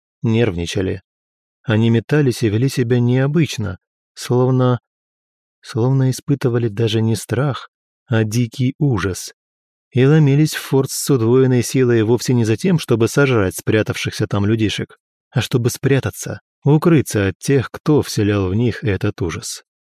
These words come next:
Я недоумённо оглядел окрестности и тут же увидел рябь, словно воздух раскалился до такой степени,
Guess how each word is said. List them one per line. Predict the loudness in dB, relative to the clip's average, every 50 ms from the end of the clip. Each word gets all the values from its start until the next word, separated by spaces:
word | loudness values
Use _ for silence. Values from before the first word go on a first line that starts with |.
| _
Я | -2 0 2 2 2 2
недоумённо | 2 2 2 2 2 2 2 2 2 2 2 2 0 0
оглядел | 0 0 -2 0 0 0 0 0
окрестности | 0 0 0 0 0 0 -2 -2 -2 0 0 0 0 0 -4 _ _ _ _
и | -4 -4 -4 -2
тут | 0 0 0 2
же | 2 0 0 0
увидел | 0 0 2 2 2 2 2 2 2 2
рябь, | 2 0 -4 -4 -8 -14 -20 _ _ _ _ _
словно | -8 -2 2 2 4 4 4 2
воздух | 2 2 0 0 0 -2 -2 -2
раскалился | 0 0 0 0 0 0 0 2 2 0 0 -2 -4 -4
до | -4 -4
такой | -4 -2 0 0 0
степени, | 0 -2 -4 -4 -2 -2 -2 -4 -4 -6